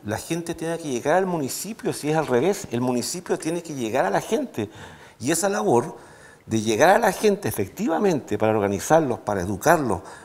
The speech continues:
para trabajar en favor de ellos, no se ha visto. Y el común denominador que uno recoge cuando tú te,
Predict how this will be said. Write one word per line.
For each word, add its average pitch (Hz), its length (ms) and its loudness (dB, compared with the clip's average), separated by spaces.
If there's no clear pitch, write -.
para 104 220 2
trabajar 107 440 2
en 208 100 2
favor 196 320 2
de 190 140 2
ellos, 208 300 -4
no 156 140 2
se 160 120 -2
ha 120 40 2
visto. 95 500 -4
Y 113 60 0
el 107 80 0
común 139 320 -2
denominador 139 560 0
que - 100 -6
uno 156 120 0
recoge 170 420 -2
cuando 143 260 0
tú 135 120 -8
te, - 600 -6